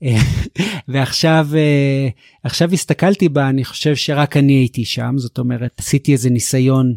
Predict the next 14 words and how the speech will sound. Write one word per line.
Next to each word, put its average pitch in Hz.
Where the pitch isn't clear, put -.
אה, 120
מחשבה 139
שהייתה 175
לי, 208
ובעצם 147
לא 151
התקדם 135
משם 127
שום 135
דבר, 113
ועכשיו 151
החלטתי 165
שאני 131
בעצם, 123